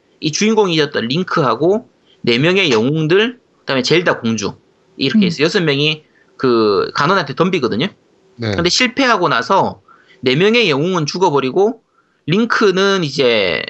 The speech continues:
Speaker 1: 백 년간 잠들어 있다가 깨어나게 되고요.
Speaker 3: 기억 상실이 걸리죠?
Speaker 1: 그렇죠. 기억 상실이 된 상태에서 백 년간 잠들었으니까 다 까먹은 거예요. 그래서
Speaker 2: 음.
Speaker 1: 다시 깨어나서 가논은 이제 그를 무찌르고 젤다를 구하는 게 목적이에요.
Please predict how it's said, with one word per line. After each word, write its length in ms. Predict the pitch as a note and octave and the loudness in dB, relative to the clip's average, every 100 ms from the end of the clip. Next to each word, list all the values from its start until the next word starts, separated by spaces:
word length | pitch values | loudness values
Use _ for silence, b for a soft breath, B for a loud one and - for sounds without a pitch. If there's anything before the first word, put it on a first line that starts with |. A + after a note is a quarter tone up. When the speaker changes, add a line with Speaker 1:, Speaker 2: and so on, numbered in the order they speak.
| - | -4
Speaker 1:
백 140 | D3 F3+ | -2 2
년간 320 | G#3 F3+ C3 | 2 0 -2
잠들어 400 | E3 E3 - E3 | -2 0 2 0
있다가 380 | A2+ A2 G#2 - | 0 -2 -2 0
깨어나게 440 | D3+ B2 G2 F#2+ | 0 2 -2 -4
되고요. 400 | F#2+ F2+ C2+ - - | -8 -4 -4 -4 -4
Speaker 3:
기억 260 | D3+ G#3 | 0 2
상실이 460 | - F3 D3+ C3+ A2 | 2 -2 -2 -2 -4
걸리죠? 440 | F#2+ E2+ F2+ A#2 - | -4 -4 -8 -8 -4
Speaker 1:
그렇죠. 340 | B2+ A2 F2 | -2 0 -2
기억 220 | - D#3+ | 0 0
상실이 300 | F#3+ F#3 D3+ | 0 0 0
된 140 | C3 B2+ | -2 -2
상태에서 720 | A#2+ A2 A#2 A#2 F3 G#3 b b b b | -4 -2 -2 2 2 0 b b b b
백 120 | D3+ | 0
년간 220 | G3+ G#3+ | 2 2
잠들었으니까 480 | D3 D3 E3 D3 A#2 | 0 -2 -2 -2 -6
다 80 | - | -6
까먹은 300 | - D#3 C#3 | -4 -2 0
거예요. 320 | F#2+ F2 B2+ - _ _ _ | 0 -2 -2 -6 _ _ _
그래서 180 | A3 G#3+ | 2 4
Speaker 2:
음. 0 | |
Speaker 1:
다시 200 | G3 F3 | 2 0
깨어나서 640 | G#3 G#3+ F3+ D#3+ G3 A3 A#3+ B B B _ | 2 2 2 0 2 0 -2 B B B _
가논은 580 | C#3+ C#3 G#3+ G#3 F3+ - | -2 2 2 2 -2 -4
이제 360 | B2 A#2+ G2+ - | 0 0 0 -4
그를 400 | C3 A2+ B2+ A2+ | -4 0 0 -2
무찌르고 680 | G#2+ - C#3+ C3+ E3+ C3+ - _ _ _ | -4 -2 -2 2 0 0 -8 _ _ _
젤다를 460 | - F#3+ F#3+ D3 - | -2 2 2 0 -2
구하는 340 | - B2+ D#3 | 0 0 0
게 80 | B2+ | -4
목적이에요. 640 | G2+ - B2 F#2 D2+ C#3+ | -6 -4 -4 -2 -2 -4